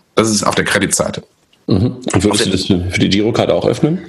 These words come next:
Speaker 1: So, auf der, auf der Debitseite ist es eine andere Geschichte, weil die Debitseite natürlich f-, sehr eng am Konto hängt. Ähm, und, ähm,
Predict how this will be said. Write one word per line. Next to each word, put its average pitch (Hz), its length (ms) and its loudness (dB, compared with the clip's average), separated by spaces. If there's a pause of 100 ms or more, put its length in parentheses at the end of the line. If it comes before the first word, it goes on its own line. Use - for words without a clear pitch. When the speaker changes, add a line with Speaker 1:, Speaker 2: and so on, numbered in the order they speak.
(180)
Speaker 1:
So, - 120 2
auf - 320 0
der, 113 180 -2
auf - 140 0
der 113 100 2
Debitseite 156 800 0
ist 127 100 0
es 120 140 0
eine - 80 -2
andere 113 280 0
Geschichte, 127 460 0
weil 117 140 0
die 107 60 0
Debitseite 110 480 0
natürlich 107 260 0
f-, - 280 -4
sehr 127 440 0
eng 113 280 2
am 101 220 0
Konto 156 480 0
hängt. - 400 -4 (260)
Ähm, 107 400 0 (100)
und, 107 540 0
ähm, 104 480 2